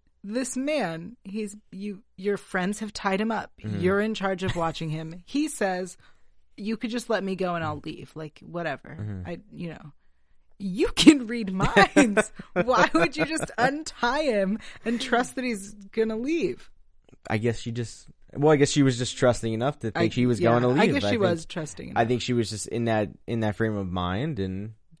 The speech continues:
Speaker 2: she was, she was, you know, she's been with humans all of her life.
Speaker 1: That's true.
Speaker 2: Why wouldn't this guy just leave as he, you know, says he's
Speaker 1: Says
Speaker 2: going
Speaker 1: he's going
Speaker 2: to?
Speaker 1: to?
Speaker 2: But he doesn't. He
Speaker 1: Of
Speaker 2: comes
Speaker 1: course
Speaker 2: back
Speaker 1: not.
Speaker 2: with a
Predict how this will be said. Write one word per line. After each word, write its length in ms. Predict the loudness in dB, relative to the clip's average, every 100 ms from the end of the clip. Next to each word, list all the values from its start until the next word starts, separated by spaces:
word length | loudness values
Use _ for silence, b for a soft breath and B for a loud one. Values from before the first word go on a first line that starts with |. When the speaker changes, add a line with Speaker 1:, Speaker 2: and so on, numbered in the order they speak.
| _ _ _
Speaker 2:
she 240 | -6 -2 -2
was, 320 | -4 -8 -14
she 340 | -14 -6 -4 -4
was, 400 | -6 -10 -12 -18 _ _
you 120 | -12
know, 60 | -10
she's 240 | -10 -10
been 440 | -6 -6 -6 -8 -12 _ _ _ -4
with 160 | -4
humans 480 | -4 -6 -4 -4 -6
all 200 | -4 -4
of 80 | -4
her 120 | -4 -2
life. 280 | 2 2 0
Speaker 1:
That's 240 | -6 -10
true. 260 | -10 -8 -10 _ -20 _ -14
Speaker 2:
Why 260 | 0 4 6
wouldn't 200 | 4 0
this 160 | -4
guy 480 | 0 2 2 0 -4
just 240 | -6 -8 -6
leave 360 | -4 -2 -2
as 340 | -2 -2 -2 -4
he, 400 | -8 -6 -8 -12 -12
you 140 | -10
know, 60 | -10
says 260 | -6 -6 -4
he's 120 | -6
Speaker 1:
Says 80 | -4
Speaker 2:
going 140 | -4
Speaker 1:
he's 40 | -4
going 240 | -2 -2
Speaker 2:
to? 80 | -2 -2
Speaker 1:
to? 100 | -4 -14 b b b b 2
Speaker 2:
But 120 | 4
he 60 | 6
doesn't. 440 | 4 2 -4 -6
He 60 | -6
Speaker 1:
Of 80 | -2
Speaker 2:
comes 120 | 0
Speaker 1:
course 120 | 2
Speaker 2:
back 160 | 2 2
Speaker 1:
not. 120 | -2
Speaker 2:
with 40 |
a 200 | -2 -4